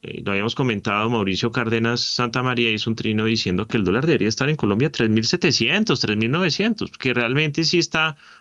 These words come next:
ochocientos pesos arriba por una prima de riesgo,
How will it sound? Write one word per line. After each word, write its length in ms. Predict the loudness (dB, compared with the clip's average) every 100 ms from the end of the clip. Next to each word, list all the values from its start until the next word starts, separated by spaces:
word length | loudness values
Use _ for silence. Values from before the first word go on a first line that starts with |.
| -4
ochocientos 840 | -2 0 0 2 2 2 0 -2
pesos 320 | 0 0 0 0
arriba 480 | 0 0 0 -4 -12 -20 -20 _ _ _
por 160 | -2 2
una 180 | 2 0
prima 280 | -2 0 0
de 60 |
riesgo, 500 | 0 0 0 -4 -6